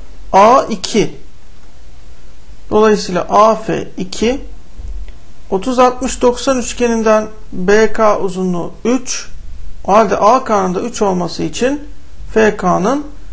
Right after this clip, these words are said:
bir santim olması gerektiğini buluyorum. Elli, elli ve yirminin toplamı yüz yirmi.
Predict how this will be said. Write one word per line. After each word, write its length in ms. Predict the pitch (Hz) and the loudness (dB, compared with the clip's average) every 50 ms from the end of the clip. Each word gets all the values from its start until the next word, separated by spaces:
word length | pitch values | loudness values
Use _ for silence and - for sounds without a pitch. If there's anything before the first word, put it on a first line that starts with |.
| - - - - - | -8 -6 -4 -4 -2
bir 200 | 226 240 240 220 | 0 0 0 0
santim 680 | - - - 175 165 165 - - 233 247 247 254 247 - - - - - | 0 0 0 -2 -2 -2 -2 -2 -2 -2 -2 -4 -6 -6 -8 -8 -6 -4
olması 460 | - 180 175 175 165 170 175 - - 202 | -2 -2 0 0 -2 -4 -4 -4 -4 -2
gerektiğini 560 | 196 180 165 156 160 - - 180 196 214 196 | 0 0 -2 -2 -4 -4 -4 -2 -2 -2 0
buluyorum. 340 | 185 185 170 143 - - - - - - - - - - - - - - - - - - - - - - - - - - - - - - - - - - - - - - - - - - - - - - - - - - - - - - - - - - - - - - - - - | 0 0 0 -2 -2 -4 -8 -8 -6 -6 -6 -6 -6 -6 -6 -6 -6 -6 -6 -6 -6 -8 -6 -6 -8 -8 -8 -8 -8 -6 -6 -6 -6 -6 -6 -6 -6 -6 -6 -6 -6 -6 -6 -6 -6 -8 -8 -6 -6 -6 -6 -6 -8 -8 -8 -8 -8 -8 -6 -8 -8 -8 -8 -8 -8 -8 -8 -4 0
Elli, 400 | - 247 247 254 247 247 247 285 | 2 4 4 4 2 0 0 0
elli 480 | 277 - - 233 240 240 247 254 277 254 | 0 0 2 2 2 2 0 0 0 0
ve 80 | 254 | 0
yirminin 400 | 240 233 247 233 240 247 254 262 | 0 0 -2 -2 -2 -2 -2 -2
toplamı 480 | 247 - 233 208 214 - 226 240 269 277 | -2 0 0 0 0 0 -2 0 0 0
yüz 340 | 247 233 240 240 220 202 208 | 0 0 -2 -2 -2 -2 -2
yirmi. 420 | 220 220 180 180 175 196 233 - | 0 0 0 0 0 -2 -2 -4